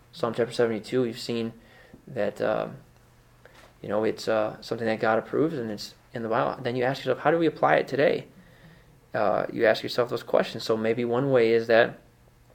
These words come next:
you do what is in your power above and beyond to help the poor and the needy. And you also look for government leadership that is willing to help the poor.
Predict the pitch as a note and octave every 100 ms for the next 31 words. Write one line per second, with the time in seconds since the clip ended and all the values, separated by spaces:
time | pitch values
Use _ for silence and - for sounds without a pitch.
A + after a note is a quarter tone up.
0 | _ - - B2+ C3+ C#3 C3 C3 B2+ B2+
1 | B2 A#2+ C3+ E3 C#3+ A#2+ A#2 C3 C3+ C#3+
2 | C#3 C#3 D3+ G3+ C3 - - - _ -
3 | - - - - - A2+ A2 A#2+ - A#2
4 | G#2+ G#2 G#2 G2 G#2 - - - - -
5 | _ _ _ - - - - _ - _
6 | - B2 C#3 E3 C3 C#3 D3+ D3 C#3 C#3+
7 | - C3+ C#3+ D3 C#3+ C#3+ - C3+ F3+ A3+
8 | - G#2+ G2+ - _ - A#2+ B2 C3 C#3
9 | C3+ - C3 C3 C3 C3 - - G#3+ B2